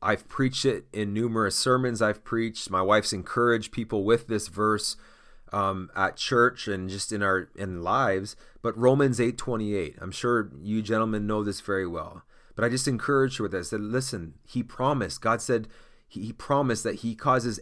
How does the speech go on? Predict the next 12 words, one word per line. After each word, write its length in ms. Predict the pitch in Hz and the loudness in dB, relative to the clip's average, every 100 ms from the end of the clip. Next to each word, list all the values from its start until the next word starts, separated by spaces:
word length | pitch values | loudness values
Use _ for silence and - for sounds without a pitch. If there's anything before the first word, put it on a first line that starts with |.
| - | -2
everything 640 | 120 139 135 127 127 110 | 0 2 2 0 -4 -4
to 120 | 113 | -4
work 360 | 95 104 107 - | -2 0 0 -2
together 520 | - 87 113 120 101 | -10 0 2 4 0
for 180 | - 113 | -2 -4
the 100 | 101 | -4
good 320 | 98 123 143 | 2 4 6
of 200 | 131 98 | 2 2
those 360 | 110 107 104 - | 4 4 2 -2
who 120 | 107 | -6
love 480 | 95 104 120 127 95 | 0 4 6 4 0
God 480 | 107 120 90 - | 2 2 2 -4